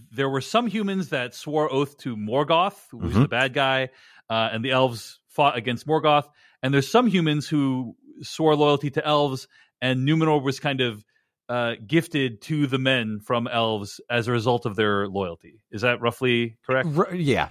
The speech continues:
Speaker 2: uh, pretty, pretty close.
Speaker 1: <laughs>
Speaker 2: There's, there's so many more really
Speaker 1: Right.
Speaker 2: intricate, unnecessary details I could add, but for the sake of not being here for four hours.
Speaker 1: Sure, and there is some contention, as evidence in the episode, about, like,
Speaker 2: Mm-hmm.
Speaker 1: oh, how much of a gift w-, really was it? Because, like,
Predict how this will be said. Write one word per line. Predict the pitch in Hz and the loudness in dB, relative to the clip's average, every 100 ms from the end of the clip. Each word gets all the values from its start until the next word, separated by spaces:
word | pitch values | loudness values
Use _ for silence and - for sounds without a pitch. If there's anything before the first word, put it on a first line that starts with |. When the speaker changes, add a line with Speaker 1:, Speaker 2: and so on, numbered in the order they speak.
| - | -2
Speaker 2:
uh, | 156 123 | 0 0
pretty, | - 135 113 | 0 -2 0
pretty | 151 98 | 0 -2
close. | - - - 214 - 202 | -6 -10 -4 -2 -2 -4
Speaker 1:
<laughs> | - - 226 | -4 -2 2
Speaker 2:
There's, | 170 165 | 6 6
there's | - 170 160 | 4 2 4
so | - 165 | 4 4
many | 156 156 | 6 4
more | 143 139 135 117 | 6 4 4 0
really | 110 101 143 127 | -6 0 2 2
Speaker 1:
Right. | 135 | 2
Speaker 2:
intricate, | 123 131 123 131 123 | 0 -2 0 2 4
unnecessary | 117 113 - - 113 104 | 4 2 0 0 -2 0
details | 107 104 101 | 0 2 0
I | 101 | 0
could | 107 101 | -2 -2
add, | 98 101 | 0 0
but | 92 90 | -2 -4
for | - | -4
the | 95 | -4
sake | - 110 98 | 0 0 2
of | 92 95 | -2 0
not | 95 87 | -2 0
being | 95 85 | -2 -2
here | 95 | -4
for | 85 | -4
four | 98 85 | -2 0
hours. | 76 85 90 - - _ _ _ _ _ - | 0 -2 -2 -2 -2 _ _ _ _ _ -16
Speaker 1:
Sure, | - 220 | 0 4
and | 156 165 165 | 4 2 2
there | 175 | 4
is | 180 180 | 4 2
some | 170 | -2
contention, | 165 151 170 170 156 123 113 117 | -2 -2 -4 -2 -4 -6 -8 -4
as | 135 131 | 0 2
evidence | 131 135 123 | 0 0 -4
in | - 143 | -6 -4
the | 127 | -2
episode, | 151 135 110 | -2 -4 -6
about, | 101 107 | -4 0
like, | 101 | 2
Speaker 2:
Mm-hmm. | 92 | 4
Speaker 1:
oh, | 139 | 4
how | 127 180 | 4 2
much | 180 165 | 2 -2
of | 143 | -4
a | |
gift | 120 143 | -4 -4
w-, | 139 160 | -6 -6
really | 143 175 135 | 0 2 2
was | 113 101 | -2 -6
it? | 92 | -10
Because, | 113 117 120 | -10 -10 -6
like, | 107 98 | -8 -8